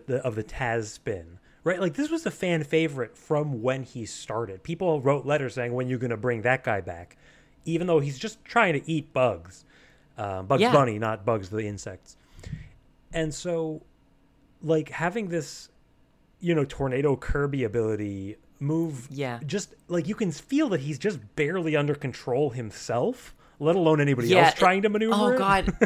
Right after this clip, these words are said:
Speaker 1: <laughs>
Speaker 2: The Cyclone has this amazing kind of, um, trying to catch a half-full water balloon im-, inertia to it.
Speaker 1: Yeah.
Speaker 2: Where, like, <laughs> he, he's got very loose control over what's happening, and, and
Speaker 1: You're driving on an icy
Speaker 2: God.
Speaker 1: road and you have to steer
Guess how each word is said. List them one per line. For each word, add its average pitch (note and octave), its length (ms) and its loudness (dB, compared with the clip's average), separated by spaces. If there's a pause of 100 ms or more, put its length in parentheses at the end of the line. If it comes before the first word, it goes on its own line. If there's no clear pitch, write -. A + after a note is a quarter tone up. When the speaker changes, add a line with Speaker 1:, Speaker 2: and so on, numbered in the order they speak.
Speaker 1:
<laughs> - 160 -10
Speaker 2:
The F3+ 140 2
Cyclone C4 480 0
has F#3+ 360 0
this F3+ 260 0 (200)
amazing D#3+ 680 2
kind D#3 360 -2
of, D3 280 0 (540)
um, C3 600 2 (120)
trying G3 400 4
to G3+ 60 4
catch F3 340 -2
a F3 60 2
half-full D#3+ 640 -2
water C3 360 2
balloon F3+ 320 0
im-, F#3+ 160 -8 (300)
inertia G3+ 460 2
to G#3+ 220 0
it. A3+ 220 -4
Speaker 1:
Yeah. F3 640 4
Speaker 2:
Where, D#3+ 120 6
like, E3+ 160 2 (140)
<laughs> - 140 -4
he, E3 120 -14 (340)
he's A3 400 -2
got A3 220 2
very G#3 600 4
loose E3+ 300 0
control D3+ 720 0
over F#3 300 0
what's F#3+ 200 -4
happening, G#3+ 500 -4
and, E3+ 320 -6
and F#3+ 380 -8 (160)
Speaker 1:
You're F#3+ 120 2
driving G3+ 360 6
on F3+ 100 6
an F3+ 80 2
icy E3+ 240 4
Speaker 2:
God. D3 120 4
Speaker 1:
road D3+ 180 10
and D3 100 2
you C#3 80 6
have C#3 140 2
to D3 60 -2
steer D3 460 -2